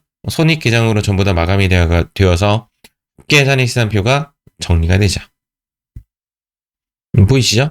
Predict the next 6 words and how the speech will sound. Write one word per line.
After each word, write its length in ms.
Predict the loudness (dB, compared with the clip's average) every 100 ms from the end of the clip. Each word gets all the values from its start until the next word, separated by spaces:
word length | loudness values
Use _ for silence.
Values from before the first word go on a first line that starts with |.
| -4
일반 320 | -2 0 0
전표에, 540 | -2 -2 0 0 -2 -6 _ _ -10
어, 200 | -4 -2 0 0
열두 300 | 0 2 0
건을 360 | 0 0 -2 _ _ _ -8
추가되었다. 1000 | -2 0 0 -2 -2 -2 -2 -4 -8